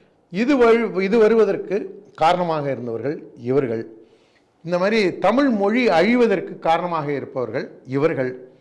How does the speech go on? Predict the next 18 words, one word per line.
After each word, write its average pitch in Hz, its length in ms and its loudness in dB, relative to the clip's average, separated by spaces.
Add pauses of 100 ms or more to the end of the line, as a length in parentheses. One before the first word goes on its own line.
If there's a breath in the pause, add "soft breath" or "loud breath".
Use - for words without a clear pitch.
(380 soft breath)
தமிழ் 269 340 2
மொழி 226 320 4
அழிந்து 180 400 2
போய் 185 360 -4 (480 soft breath)
இன்றைக்கு 196 520 0
ஆங்கிலம் 240 680 2
கோலோச்சுவதற்கு, 190 1000 0 (520 loud breath)
அதெல்லாம் 214 280 0
நீங்க 180 140 -2
பாருங்க, 180 380 2
டயலாக் 220 460 4
மட்டும் - 320 -4
பிரமாதமா 165 460 -2
எழுதுவான். 127 380 -4 (840)
"அத்தை 262 400 0
மகள் 180 500 0 (640)
தமிழ் 220 340 0
இருக்க 185 580 0